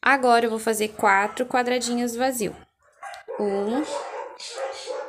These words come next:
dois, dois,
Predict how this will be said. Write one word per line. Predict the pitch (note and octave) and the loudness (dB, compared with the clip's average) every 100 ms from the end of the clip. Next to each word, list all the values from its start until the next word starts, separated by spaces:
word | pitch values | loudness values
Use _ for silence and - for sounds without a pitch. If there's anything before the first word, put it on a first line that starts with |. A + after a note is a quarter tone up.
| - - - - - - G4+ - - - - - A#4 A#4 - B4 - A#4+ - - - A3 G3+ | -8 -6 -6 -6 -8 -8 -8 -8 -10 -14 -12 -8 -6 -6 -6 -4 -4 -4 -4 -8 -8 -4 0
dois, | G#3+ G3 F#3 F#3+ G#3+ C4+ - - - - - - - - - - - - - - - - - _ _ _ - - _ _ | 2 2 2 2 0 0 -2 -2 -2 -4 -6 -2 -2 -2 -6 -8 -12 -14 -4 -2 -2 -8 -12 _ _ _ -20 -20 _ _
dois, | - G#3+ G3+ A3 C4+ - - - | -4 -2 0 -2 0 0 0 -4